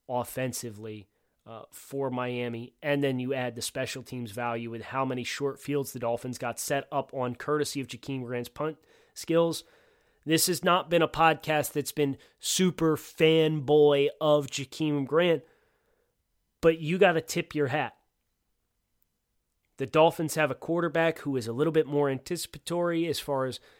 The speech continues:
he's comfortable throwing that ball early. He seems to trust Jakeem Grant a little bit more, and because of his accuracy,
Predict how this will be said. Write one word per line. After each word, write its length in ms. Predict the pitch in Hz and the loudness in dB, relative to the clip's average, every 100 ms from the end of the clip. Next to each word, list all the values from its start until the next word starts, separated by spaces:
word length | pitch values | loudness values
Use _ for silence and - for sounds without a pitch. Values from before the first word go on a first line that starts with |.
| _ | _
he's 240 | _ 113 - | _ -14 -14
comfortable 840 | - 156 170 - 165 165 170 156 _ _ | -6 -2 -2 -4 -4 -2 -2 -4 _ _
throwing 600 | _ - 143 156 160 156 | _ -6 2 6 6 4
that 300 | 143 135 - | 0 0 -2
ball 360 | 135 135 131 - | 0 2 2 -2
early. 440 | 151 156 165 170 175 | 0 4 4 4 -2
He 220 | - 127 | -6 -8
seems 340 | 120 160 156 143 | -4 -2 -2 -4
to 120 | 123 | -8
trust 640 | - - 151 160 - 190 | -10 -6 -2 0 -2 -8
Jakeem 420 | 151 156 - 175 151 | -12 -8 -4 -4 0
Grant 260 | 165 175 | 0 -2
a 60 | 185 | -2
little 200 | 165 170 | -2 -2
bit 160 | 175 165 | -2 -2
more, 300 | 165 180 180 - - | 0 0 -2 -12 -10
and 120 | 170 165 | -4 -2
because 360 | 160 190 196 | 2 4 4
of 100 | 208 | 4
his 160 | 208 175 | 4 2
accuracy, 920 | - 214 254 - 160 139 - 139 156 | 2 2 2 0 0 0 0 -2 -2